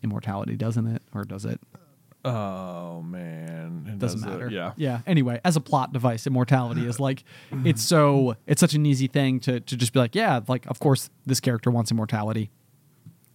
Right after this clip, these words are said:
Speaker 1: Hard stop.
Speaker 2: Yeah.
Speaker 1: Who, like, who doesn't
Speaker 2: No one's
Speaker 1: want
Speaker 2: gonna argue with that. It's like,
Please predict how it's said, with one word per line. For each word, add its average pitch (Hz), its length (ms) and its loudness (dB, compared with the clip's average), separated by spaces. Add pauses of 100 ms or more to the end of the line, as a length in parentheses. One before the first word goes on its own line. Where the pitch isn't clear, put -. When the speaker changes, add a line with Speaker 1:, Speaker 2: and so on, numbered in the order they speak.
Speaker 1:
Hard 120 200 -2
stop. 117 340 -2 (240)
Speaker 2:
Yeah. 123 280 6 (300)
Speaker 1:
Who, - 80 -6 (180)
like, 135 140 2
who 160 140 6
doesn't 151 180 8
Speaker 2:
No 202 60 8
one's 220 100 6
Speaker 1:
want 202 160 8
Speaker 2:
gonna 151 120 6
argue 143 260 8
with 110 120 4
that. 110 220 4
It's 113 120 -4
like, 127 220 4